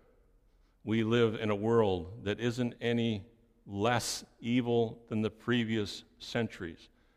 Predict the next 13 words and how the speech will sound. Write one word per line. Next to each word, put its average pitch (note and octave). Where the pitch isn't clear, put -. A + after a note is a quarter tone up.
In G2+
fact, G#2
progressively G#2
is F#2
getting F#2+
worse. G2
We're B2
self-centered. A#2+
We're G2+
narcissistic -
in G#2
our G2+
behavior. G#2